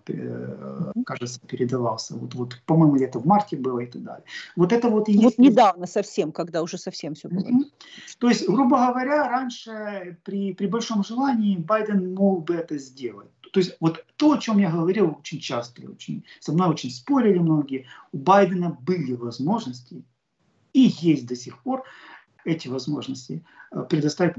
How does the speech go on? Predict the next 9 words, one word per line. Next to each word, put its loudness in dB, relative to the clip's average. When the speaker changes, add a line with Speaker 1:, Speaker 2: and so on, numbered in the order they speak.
Speaker 1:
Но 4
почему 4
этого 0
не 2
было -6
сделано? -12
Есть 4
разные 2
мнения. 0